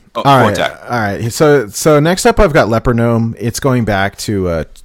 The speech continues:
Speaker 2: a two one instead of a one one. I think this is just re-, reinforces, uh, Face Hunter as a deck in Wild again, and I think I wanna couple this with the next one. Uh, Knife Juggler is reverting back to a three two from a two two,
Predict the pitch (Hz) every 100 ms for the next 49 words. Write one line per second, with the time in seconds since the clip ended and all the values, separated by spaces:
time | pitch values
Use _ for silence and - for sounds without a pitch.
0 | - 98 - 143 107 92 95 101 92 -
1 | 110 95 90 87 90 101 104 107 110 _
2 | _ _ _ 143 175 143 147 160 117 113
3 | 101 - - 101 95 113 120 117 - 104
4 | 101 - 107 101 90 - 85 82 - 95
5 | - 98 95 98 90 90 87 90 - 85
6 | 87 92 98 - - 90 82 82 90 95
7 | 101 107 _ _ _ _ - 95 104 101
8 | 92 95 104 107 104 98 98 95 - 107
9 | 104 90 95 95 - - 87 92 92 -
10 | - 101 95 92 - - _ _ _ -
11 | 101 92 78 73 90 101 - 101 101 104
12 | 95 90 - 95 95 98 95 92 92 95
13 | - 92 - 92 107 - 120 117 - 92
14 | 80 - 110 - 123 127